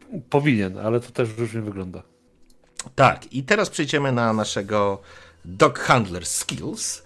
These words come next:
Speaker 2: czyli naszego psiarza, tresera, Skałę. E, Skała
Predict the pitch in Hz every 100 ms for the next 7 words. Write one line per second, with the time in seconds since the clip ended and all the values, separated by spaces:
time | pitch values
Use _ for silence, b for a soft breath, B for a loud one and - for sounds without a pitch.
0 | B B - 131 120 120 101 - - -
1 | 110 - - - B - 131 127 127 113
2 | 107 151 - B B - - - - 123
3 | 113 160 - B B B - 123 123 123
4 | 123 120 117 117 117 123 110 - - -
5 | 180 254 262 214